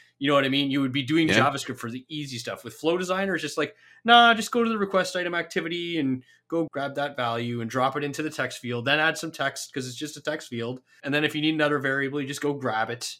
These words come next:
Speaker 1: and you dot walk to it in a little cool little interface."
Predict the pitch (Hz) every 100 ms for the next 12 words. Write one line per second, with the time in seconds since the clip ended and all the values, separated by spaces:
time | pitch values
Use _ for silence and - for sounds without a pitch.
0 | - 143 147 127 107 113 107 - 113 110
1 | 117 _ _ _ 131 143 156 160 156 -
2 | 160 151 165 156 123 110 110 107 - -